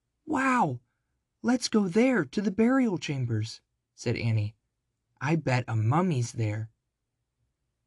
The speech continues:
Jack took a deep breath. Then he stepped out of the hot, bright sunlight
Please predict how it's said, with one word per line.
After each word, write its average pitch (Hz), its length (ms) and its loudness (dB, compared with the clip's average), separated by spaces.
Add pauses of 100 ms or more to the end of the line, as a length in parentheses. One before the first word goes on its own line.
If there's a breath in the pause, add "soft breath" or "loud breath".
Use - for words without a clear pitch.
(360)
Jack 131 340 0 (120)
took - 420 -10 (480)
a 113 180 -2 (300)
deep 160 520 -2 (360)
breath. - 560 -8 (1800)
Then 165 400 0 (800)
he 127 120 -6
stepped 156 440 -4
out 135 260 0
of 127 140 -4
the 107 240 -6
hot, 139 240 -4 (580)
bright 147 300 0
sunlight 117 560 -2